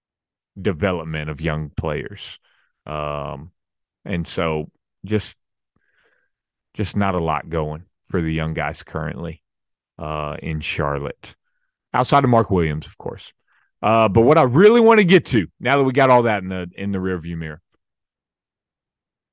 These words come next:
the Los Angeles Lakers traded for Rui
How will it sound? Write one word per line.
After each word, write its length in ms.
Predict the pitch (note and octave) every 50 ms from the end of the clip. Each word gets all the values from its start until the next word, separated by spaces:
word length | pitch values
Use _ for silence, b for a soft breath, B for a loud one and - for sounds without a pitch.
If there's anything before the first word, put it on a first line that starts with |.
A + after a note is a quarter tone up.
| _ _ _ _ _ _ _ _ _ - _ _ _
the 160 | - A2 A2+ G#2+
Los 380 | G2+ G#2 A#2+ C3+ D#3+ D#3+ -
Angeles 540 | F3+ F3+ F3+ D3+ D3 D#3 D3+ D#3 C#3+ - -
Lakers 580 | G#2+ G#2 G#2+ G#2 G2 - - F2+ F2 E2 - -
traded 540 | - - - - A2 G#2 G2 F2+ F2+ E2+
for 180 | - - - F2+
Rui 520 | E2+ E2 E2+ F#2 G2+ A2+ B2 C3 C3 C3